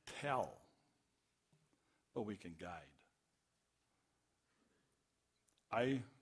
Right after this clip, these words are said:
re-, have immense respect for people in the military, but I would not have been a mil-, good military person because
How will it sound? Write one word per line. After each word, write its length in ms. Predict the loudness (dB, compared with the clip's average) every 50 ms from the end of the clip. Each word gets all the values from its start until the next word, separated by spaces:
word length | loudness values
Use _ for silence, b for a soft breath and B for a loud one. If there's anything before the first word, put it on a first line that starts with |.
| _ _ _ _ _ _ -12
re-, 200 | -6 -4 -2 -2 -4 -4 -8 -6 -2
have 240 | 0 2 2 2 0 -4 -8 -16 -18 _ -6
immense 540 | -2 0 2 4 4 2 2 0 -2 -4 -6
respect 480 | -6 -6 -6 -4 -2 0 0 0 -2
for 80 | -6 -10
people 380 | -8 -4 -6 -6 -4 -6 -6 -6
in 80 | -4
the 60 | -4
military, 440 | -4 -4 -4 -6 -6 -8 -10 -14 -14 -14 -16 -20 -14 _
but 120 | -6 -4 -4
I 160 | -4 -4 -4
would 200 | -4 -6 -6 -8
not 180 | -8 -6 -6 -8
have 120 | -8 -8
been 140 | -8 -10 -8
a 40 | -8
mil-, 260 | -10 -12 -12 -14 -14 -12
good 140 | -10 -10 -10 -10
military 420 | -10 -12 -12 -12 -12 -12 -12 -12 -12 -12
person 320 | -12 -10 -10 -10 -10 -12 -14 -20 _ _ _ _ _ _ _ _ _ _ b b b b b b b b b b b b b b
because 440 | -12 -10 -6 -4 -4 -4 -4 -6 -10